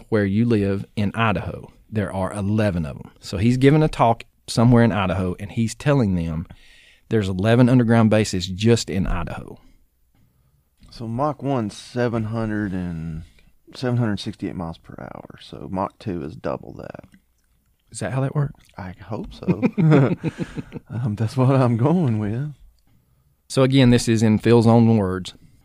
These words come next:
Speaker 1: Quote, "The average depth of these bases is
Speaker 2: Yeah,
Speaker 1: over a
Speaker 2: so,
Speaker 1: mile."
Speaker 2: so Mach two is twice the speed of sound.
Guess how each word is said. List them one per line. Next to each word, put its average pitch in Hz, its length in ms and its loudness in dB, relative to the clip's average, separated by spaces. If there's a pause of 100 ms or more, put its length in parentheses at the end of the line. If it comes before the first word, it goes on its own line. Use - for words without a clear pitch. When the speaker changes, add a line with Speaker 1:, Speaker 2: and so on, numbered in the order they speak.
(580)
Speaker 1:
Quote, 110 260 0
"The 110 120 -2
average 135 340 0
depth - 240 0
of 120 100 -4
these 117 200 -2
bases 107 420 -4
is 117 160 -6
Speaker 2:
Yeah, 101 60 -4
Speaker 1:
over 107 220 -4
a - 20 -8
Speaker 2:
so, 92 120 -8
Speaker 1:
mile." 92 300 -6
Speaker 2:
so 120 80 -2
Mach 120 360 2
two 131 180 -4
is 107 100 -8
twice 120 380 -4
the 120 80 -10
speed 117 320 -6
of 95 80 -12
sound. 92 520 -10